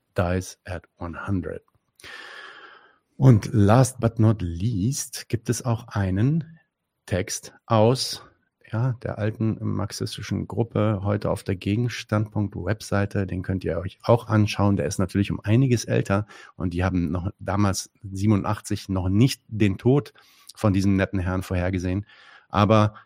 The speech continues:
geben zumindest schon mal einen guten Überblick, was der bereits neunzehnhundertsiebenundachtzig alles angestellt hat und, äh, wie man, äh, den einzuordnen hat. Deswegen guckt euch diesen Artikel auch noch an. Der Text heißt Unser größter Ami, Henry A. Kissinger,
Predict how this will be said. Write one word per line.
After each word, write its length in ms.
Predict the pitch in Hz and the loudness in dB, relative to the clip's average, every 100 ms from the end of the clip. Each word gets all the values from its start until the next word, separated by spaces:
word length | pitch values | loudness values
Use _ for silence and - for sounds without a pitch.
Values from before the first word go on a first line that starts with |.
| _ | _
geben 260 | - 107 104 | 2 4 4
zumindest 380 | - 98 98 - | 2 0 0 0
schon 120 | 101 | 0
mal 100 | 95 | 0
einen 80 | 95 | 0
guten 240 | 104 101 | -2 -2
Überblick, 400 | 101 98 95 - | -2 -2 -4 -6
was 140 | 92 - | -8 -6
der 120 | 95 | -6
bereits 340 | 92 95 - | -4 -4 -2
neunzehnhundertsiebenundachtzig 1120 | 98 92 95 90 85 113 143 - 101 - - - | -2 0 -2 -2 -2 -2 -2 -2 -6 -8 -12 -18
alles 240 | - - | -20 -16
angestellt 600 | - 107 101 - 90 95 | -8 -6 -6 -8 -10 -10
hat 160 | - - _ - - - _ | -16 -20 _ -20 -20 -20 _
und, 360 | 101 95 90 | -4 -4 -4
äh, 240 | - 90 92 | -8 -8 -8
wie 200 | 95 98 | -4 -2
man, 260 | 92 90 - | 0 -2 -4
äh, 160 | 95 73 | -6 -6
den 440 | 98 92 87 92 - _ _ | -8 -8 -8 -10 -12 _ _
einzuordnen 520 | 101 101 - 87 85 | -4 -4 -6 -12 -12
hat. 160 | 85 - | -14 -14
Deswegen 320 | - 87 92 | -12 -10 -8
guckt 220 | - 98 | -8 -8
euch 100 | 85 | -4
diesen 240 | - 123 117 | 0 2 2
Artikel 260 | 117 104 | 2 0
auch 100 | 87 | 0
noch 120 | 95 | -2
an. 220 | - 101 95 | -2 -4 -4
Der 160 | 90 | -6
Text 320 | - - - | -8 -8 -8
heißt 240 | 90 92 - - _ | -8 -8 -14 -20 _
Unser 520 | - 113 120 113 113 107 - | 2 4 4 2 0 -2 -10
größter 580 | - 87 - 98 87 - - | -4 -4 -2 -2 -4 -6 0
Ami, 420 | - 98 90 78 _ _ _ - | 4 4 2 -2 _ _ _ -4
Henry 340 | 98 98 101 | 2 2 2
A. 160 | 85 87 | -2 -6
Kissinger, 500 | 98 92 90 87 85 | -4 -4 -4 -6 -12